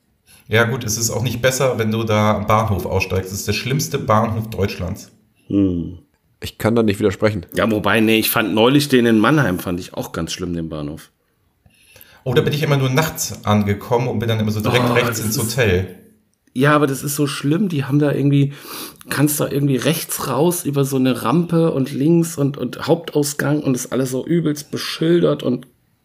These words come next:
Speaker 2: chaotisch und oben und unten und, also merkwürdig, egal.
Speaker 3: Aber wir müssen jetzt nicht
Speaker 2: Gut,
Speaker 3: über,
Speaker 2: haben wir
Speaker 3: über
Speaker 2: noch ein bisschen
Speaker 3: Deutschlands hässliche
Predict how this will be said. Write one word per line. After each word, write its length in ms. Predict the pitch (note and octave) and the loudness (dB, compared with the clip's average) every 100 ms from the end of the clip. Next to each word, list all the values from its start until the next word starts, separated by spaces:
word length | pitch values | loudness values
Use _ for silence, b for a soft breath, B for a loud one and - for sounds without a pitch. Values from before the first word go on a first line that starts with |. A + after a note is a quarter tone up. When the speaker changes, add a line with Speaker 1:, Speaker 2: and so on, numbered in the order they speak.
| _ - | _ -2
Speaker 2:
chaotisch 600 | C#3+ - D3+ D#3 C#3+ - | 0 2 0 2 -2 -2
und 160 | A#2 - | -6 -2
oben 400 | E3+ F3 D#3+ B2+ | 2 4 4 2
und 220 | C3 - | 0 0
unten 340 | F3 - D3+ | 0 0 0
und, 320 | C#3 A#2+ - _ _ _ _ _ _ _ _ _ - - | 0 -2 -4 _ _ _ _ _ _ _ _ _ -6 -2
also 280 | G#2+ F#2+ F2 | 0 0 0
merkwürdig, 520 | F#2+ F#2 F2+ E2+ - | -2 0 0 -2 -2
egal. 380 | C#3 C#3 E2 E2+ B B B B - | 0 0 0 -4 B B B B -2
Speaker 3:
Aber 140 | F#2+ | 2
wir 80 | G2+ | 4
müssen 200 | A2 A#2 | 4 6
jetzt 200 | G2+ G#2 | 4 6
nicht 100 | G#2+ | 4
Speaker 2:
Gut, 80 | B2+ | 6
Speaker 3:
über, 280 | G#2 G2+ C3+ | 4 4 2
Speaker 2:
haben 100 | D3 | 4
wir 60 | |
Speaker 3:
über 120 | - - | 6 4
Speaker 2:
noch 60 | |
ein 60 | C#3+ | 4
bisschen 300 | C3+ C3 A#2+ | 2 2 4
Speaker 3:
Deutschlands 500 | F#2 F#2 F#2+ F#2 - | 4 4 2 2 0
hässliche 540 | F2+ F#2+ F2 F2+ D2+ | 0 -2 -2 -2 -4